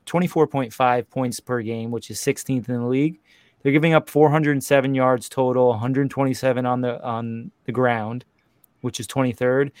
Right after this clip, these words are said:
two hundred ninety-one, um, in the air. So overall, it really seems like the defense is kinda underperforming. Um, it's still early. Uh,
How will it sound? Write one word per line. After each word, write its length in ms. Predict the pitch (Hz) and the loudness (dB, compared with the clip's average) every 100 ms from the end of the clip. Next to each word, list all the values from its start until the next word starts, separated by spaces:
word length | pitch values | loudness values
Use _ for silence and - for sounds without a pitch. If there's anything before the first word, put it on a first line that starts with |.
| - _ | -20 _
two 160 | - 147 | 0 2
hundred 240 | 139 131 | 4 4
ninety-one, 720 | 131 131 127 123 123 120 117 - _ - | 4 2 2 2 0 -2 -8 -14 _ -8
um, 480 | 110 107 104 104 - - | -4 -4 -4 -6 -8 -6
in 140 | 120 | -4
the 160 | 110 113 | 2 2
air. 320 | 110 92 104 - - - _ | 2 -2 -10 -20 -20 -20 _
So 440 | - 143 135 135 180 | 4 6 8 6 8
overall, 800 | 202 214 139 143 147 127 120 120 | 8 10 10 10 10 8 6 0
it 160 | 139 151 | -4 2
really 340 | 156 180 156 | 4 4 4
seems 500 | - 165 156 151 139 | 0 -2 0 0 0
like 360 | 135 127 107 - _ _ _ _ _ _ _ - - _ _ _ _ _ _ 127 | 0 0 -4 -16 _ _ _ _ _ _ _ -10 -10 _ _ _ _ _ _ -4
the 60 | |
defense 380 | 131 180 185 156 | 2 4 4 2
is 100 | 139 | -2
kinda 320 | - 139 131 | 2 4 4
underperforming. 880 | 127 120 113 113 - 113 104 85 90 - _ | 2 -2 -6 -8 -6 -6 -6 -10 -18 -20 _
Um, 560 | - 113 107 107 104 104 _ _ _ _ - | -12 -8 -6 -6 -8 -10 _ _ _ _ -10
it's 160 | - | -8
still 200 | - 208 | 8 10
early. 600 | 185 156 151 147 151 165 - _ _ - | 12 10 12 10 6 0 -12 _ _ -10
Uh, 420 | 120 110 107 | -6 -6 -6